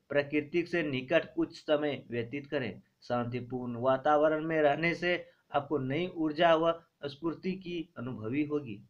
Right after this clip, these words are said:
कलात्मक तथा रचा-, रचनात्मक कार्य संबंधी अपनी रुचियों को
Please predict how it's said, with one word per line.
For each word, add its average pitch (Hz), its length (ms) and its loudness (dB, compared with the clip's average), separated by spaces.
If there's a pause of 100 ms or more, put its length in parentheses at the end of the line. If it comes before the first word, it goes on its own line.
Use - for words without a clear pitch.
(280)
कलात्मक 135 680 0 (300)
तथा 131 300 4
रचा-, 143 400 2
रचनात्मक 151 840 -4 (180)
कार्य 135 220 4
संबंधी 127 640 -4
अपनी 185 460 0
रुचियों 175 640 -2
को 147 340 2